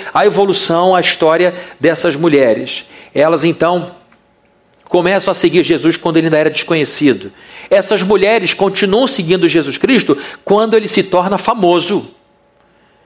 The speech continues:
Elas vão vendo o ministério de Jesus cada vez mais,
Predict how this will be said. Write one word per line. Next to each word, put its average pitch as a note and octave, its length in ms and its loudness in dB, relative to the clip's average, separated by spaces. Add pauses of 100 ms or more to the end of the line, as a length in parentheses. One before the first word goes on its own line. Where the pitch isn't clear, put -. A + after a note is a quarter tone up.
(580)
Elas F3 260 0
vão A#3 160 2
vendo F3 280 0
o A#3 40 2
ministério G3 500 0
de D#3+ 60 -6
Jesus F#3+ 260 2
cada F3+ 300 0
vez F#3+ 240 -2
mais, G3 380 -2